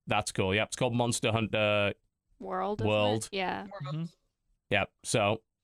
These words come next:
Speaker 1: a little
Speaker 4: Super
Speaker 1: bit of a
Speaker 4: cool.
Speaker 1: different art style. As in, you can see what's happening. Guess that's why I must even move the fucking thing off three D S. It wa-, it, we weren't sure that it was Monster Hunter until he started jumping on the monster. It's the runaway animation, actually, that g-, that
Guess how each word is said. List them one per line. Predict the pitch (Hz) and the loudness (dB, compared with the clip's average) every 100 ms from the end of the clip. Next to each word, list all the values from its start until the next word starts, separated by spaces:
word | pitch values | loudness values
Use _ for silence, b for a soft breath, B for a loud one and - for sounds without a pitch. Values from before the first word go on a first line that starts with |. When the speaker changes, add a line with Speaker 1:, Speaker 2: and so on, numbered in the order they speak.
| - | -6
Speaker 1:
a | |
little | 185 240 269 | -2 2 4
Speaker 4:
Super | 254 | 4
Speaker 1:
bit | 240 | 4
of | 196 | 2
a | |
Speaker 4:
cool. | 202 | 2
Speaker 1:
different | 175 151 | 0 2
art | 139 143 135 | 4 2 2
style. | - 139 156 165 _ _ _ _ _ _ _ _ _ _ | 2 2 2 0 _ _ _ _ _ _ _ _ _ _
As | 113 113 | 0 2
in, | 113 107 104 - _ _ _ - | 2 2 0 -2 _ _ _ -6
you | 113 | -4
can | 117 | -2
see | - 120 | 0 2
what's | 113 - | 2 0
happening. | 98 120 131 139 - _ _ _ _ b - | 0 0 -2 -2 -8 _ _ _ _ b -4
Guess | 110 113 | -2 0
that's | 101 | 0
why | 110 | 2
I | |
must | 110 107 | 2 0
even | 110 | 0
move | 107 98 | 0 -2
the | |
fucking | 95 - 123 104 | -4 -4 -2 -2
thing | 110 | -2
off | 98 | -2
three | - 107 | -2 0
D | 98 104 | 2 2
S. | 127 - B B B B _ _ _ _ _ _ _ _ | 0 -2 B B B B _ _ _ _ _ _ _ _
It | 147 | 2
wa-, | 147 | 2
it, | - 147 - _ _ _ - | 4 0 0 _ _ _ 0
we | 165 | 2
weren't | 170 196 165 | 4 2 2
sure | - 185 156 | 2 4 4
that | 139 135 | 4 2
it | 123 | 2
was | 113 | 2
Monster | 135 135 131 | 2 2 0
Hunter | 113 113 | 0 0
until | 110 120 | 2 2
he | 113 | 2
started | - 117 110 | 2 2 2
jumping | 131 120 | 2 2
on | 117 | 2
the | |
monster. | 120 156 | 2 4
It's | 175 | 4
the | 185 | 2
runaway | 151 214 226 160 180 | 4 4 4 6 6
animation, | 175 127 113 107 - 104 | 6 4 4 2 2 0
actually, | 95 - 101 95 90 | 0 0 0 0 0
that | 123 120 | 0 0
g-, | 110 - | -2 0
that | 120 120 113 | 2 2 2